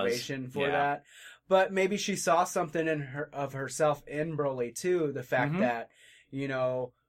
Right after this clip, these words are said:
Speaker 1: uh, the little man's getting kicked around. You know?
Speaker 2: Absolutely.
Speaker 1: I mean, Broly is this giant, powerful being, but no, doesn't, it, it's kinda like we, we as humans think, "Oh, well,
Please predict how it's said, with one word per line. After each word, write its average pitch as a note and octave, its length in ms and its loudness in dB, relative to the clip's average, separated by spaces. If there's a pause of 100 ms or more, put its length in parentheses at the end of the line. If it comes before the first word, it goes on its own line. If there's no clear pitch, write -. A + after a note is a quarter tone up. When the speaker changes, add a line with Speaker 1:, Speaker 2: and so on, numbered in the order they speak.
(180)
Speaker 1:
uh, A#2+ 240 -6
the B2+ 140 -4
little C3+ 260 0
man's A#2+ 320 -4
getting A#2+ 300 -6
kicked C3 300 -10
around. G#2 640 -6
You - 60 -10
know? C#3+ 60 0
Speaker 2:
Absolutely. B2 520 0
Speaker 1:
I D3+ 40 0
mean, D3+ 220 -2
Broly F3 320 4
is C#3 120 0
this C#3+ 200 -2
giant, C#3+ 720 -4
powerful D3 540 -2
being, B2 760 -6 (400)
but C3+ 280 -2
no, C#3+ 540 0 (120)
doesn't, C#3+ 420 -2 (440)
it, F3+ 220 0
it's F#3 160 -6
kinda A3 260 2
like G3 280 2 (580)
we, F#3 560 0
we F#3+ 200 0
as D#3 120 -2
humans F#3+ 320 0
think, D#3 260 -2
"Oh, D#3 260 2
well, D3 460 2